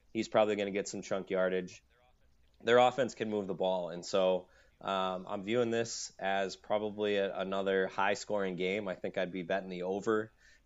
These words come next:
Uh, and, and I think you just have to, uh, hope that the, uh,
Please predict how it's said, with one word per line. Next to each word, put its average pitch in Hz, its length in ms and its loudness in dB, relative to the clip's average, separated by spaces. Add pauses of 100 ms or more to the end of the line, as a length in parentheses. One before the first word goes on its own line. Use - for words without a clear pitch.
(100)
Uh, 87 520 -2
and, 98 220 -6
and 98 140 -6
I 95 60 0
think - 280 -6
you 104 80 -6
just 101 240 -6
have 98 320 -2
to, 95 540 -2 (500)
uh, 90 220 -4
hope 117 360 0
that 95 340 2 (120)
the, 95 460 -4 (480)
uh, 95 320 -10